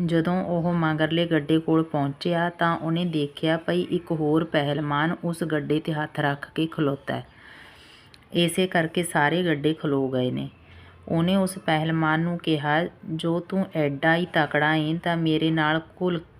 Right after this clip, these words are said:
ਘੁਲ ਕੇ ਵੇਖ ਲੈ।" ਉਹਨੇ ਕਿਹਾ, "ਚੰਗਾ, ਪਰ ਇਹ ਫੈਸਲਾ ਕੌਣ ਕਰੇਗਾ ਕਿ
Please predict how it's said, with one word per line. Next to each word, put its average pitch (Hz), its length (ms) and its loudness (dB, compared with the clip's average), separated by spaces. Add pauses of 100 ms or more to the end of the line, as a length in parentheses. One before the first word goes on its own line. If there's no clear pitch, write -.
ਘੁਲ 185 140 4
ਕੇ 160 240 0
ਵੇਖ 135 300 0
ਲੈ।" 123 160 -4 (880)
ਉਹਨੇ 175 300 2
ਕਿਹਾ, 160 380 4
"ਚੰਗਾ, 165 600 0
ਪਰ 165 380 2
ਇਹ 160 280 0
ਫੈਸਲਾ 160 460 0
ਕੌਣ 165 360 -2
ਕਰੇਗਾ 165 560 0
ਕਿ 170 260 -6